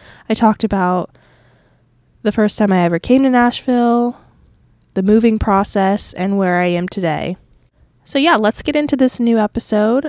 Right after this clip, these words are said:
I'm so excited that you guys are here. This whole process has been super fun. I, I can't thank you guys enough for all the support that you've sent my way.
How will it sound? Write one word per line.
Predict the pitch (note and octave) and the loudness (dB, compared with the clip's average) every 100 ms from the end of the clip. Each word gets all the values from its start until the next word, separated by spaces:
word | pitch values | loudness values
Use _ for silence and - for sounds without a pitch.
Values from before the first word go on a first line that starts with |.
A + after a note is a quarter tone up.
| - | -6
I'm | G#3 G3+ G3+ G#3+ | -2 0 0 0
so | - G#3 G3+ | -2 2 2
excited | G#3+ - G3+ G3+ G3 | 2 0 -2 0 -2
that | G3 | -2
you | G3+ | -2
guys | G3 F#3+ | -2 -2
are | F#3+ | -4
here. | - A3+ B3 C4 C4 C4+ _ _ _ _ _ _ _ _ _ _ _ _ - | -4 -2 2 2 0 -4 _ _ _ _ _ _ _ _ _ _ _ _ -12
This | G#3 A#3 - | -6 -4 -2
whole | B3 | -2
process | - A3 G3 - G3+ - | -2 0 0 0 -2 -2
has | G3 F#3 | -6 -6
been | F#3 F#3 F3 E3 D3+ - _ _ _ _ - | -4 -4 -4 -8 -12 -20 _ _ _ _ -8
super | - - A3 G3+ | -4 0 0 -2
fun. | G3 F#3+ F3+ F#3 G3+ - _ _ _ _ _ _ - | -2 -2 -2 -2 -4 -8 _ _ _ _ _ _ -6
I, | F#3 F3+ F3 F3 F3 F3 - _ _ _ _ _ _ _ _ _ - _ _ _ - | -2 2 2 2 2 0 -4 _ _ _ _ _ _ _ _ _ -20 _ _ _ -2
I | G#3 | -2
can't | - C4 B3 | 2 0 2
thank | A3 A#3+ | 2 4
you | A3+ | 4
guys | G#3+ G#3+ | 4 2
enough | G3 F#3 G3+ - | 2 2 0 -6
for | - F3 | -4 0
all | F#3+ | 2
the | G3 | 2
support | - F#3+ - F#3 F#3+ | 0 -4 -2 -2 -2
that | F3+ | -4
you've | F#3 F#3+ | -4 -6
sent | - F#3 | -4 -2
my | F3+ F3+ | -2 0
way. | F3 E3 E3 F3+ | 0 0 0 -2